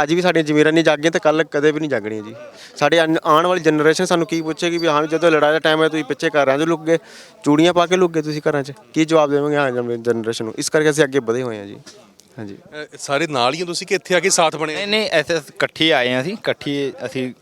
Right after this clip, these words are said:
Speaker 3: ਹਾਂ, ਤਿੰਨ ਦਿਨ ਤੋਂ ਅਸੀਂ ਇੱਥੇ ਹੀ ਹਾਂ ਇਕੱਠੇ। ਹਾਂਜੀ, ਹਾਂਜੀ।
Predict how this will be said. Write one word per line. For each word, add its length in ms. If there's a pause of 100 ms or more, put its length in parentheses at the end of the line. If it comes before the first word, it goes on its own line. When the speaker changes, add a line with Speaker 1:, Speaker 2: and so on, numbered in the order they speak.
Speaker 3:
ਹਾਂ, 240
ਤਿੰਨ 240
ਦਿਨ 160
ਤੋਂ 140
ਅਸੀਂ 220
ਇੱਥੇ 300 (140)
ਹੀ 60
ਹਾਂ 80
ਇਕੱਠੇ। 280 (680)
ਹਾਂਜੀ, 260
ਹਾਂਜੀ। 260